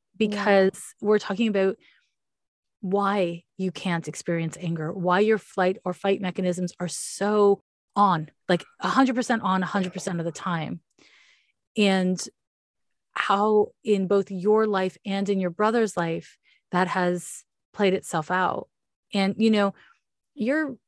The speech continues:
Speaker 2: very brave. I mean, I imagine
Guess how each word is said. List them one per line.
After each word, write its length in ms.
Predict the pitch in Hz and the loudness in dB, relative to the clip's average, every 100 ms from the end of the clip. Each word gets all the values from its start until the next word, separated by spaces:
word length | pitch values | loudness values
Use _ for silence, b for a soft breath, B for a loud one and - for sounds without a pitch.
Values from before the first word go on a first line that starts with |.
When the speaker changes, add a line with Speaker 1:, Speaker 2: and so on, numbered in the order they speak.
| - _ | -20 _
Speaker 2:
very 260 | 196 220 196 | 2 4 4
brave. 420 | 170 110 78 - _ | 0 -8 -14 -20 _
I 100 | 180 | -2
mean, 280 | 180 170 175 | 0 -2 -2
I 100 | 185 | -2
imagine 680 | 185 190 190 202 190 185 214 | 0 0 0 0 0 -2 -6